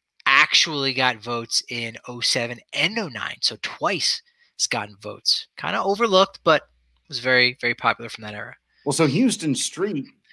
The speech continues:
Speaker 1: Houston Street was twenty-fifth. All right, you need, you're one
Speaker 2: One
Speaker 1: more.
Speaker 2: wrong.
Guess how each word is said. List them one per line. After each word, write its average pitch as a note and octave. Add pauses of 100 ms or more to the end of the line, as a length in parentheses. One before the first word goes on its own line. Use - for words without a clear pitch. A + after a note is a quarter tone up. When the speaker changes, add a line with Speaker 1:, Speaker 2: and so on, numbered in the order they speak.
(140)
Speaker 1:
Houston -
Street F3+ (240)
was -
twenty-fifth. E3
All B2
right, C#3+
you B2
need, B2+
you're B2+
one B2+
Speaker 2:
One -
Speaker 1:
more. F#3
Speaker 2:
wrong. F2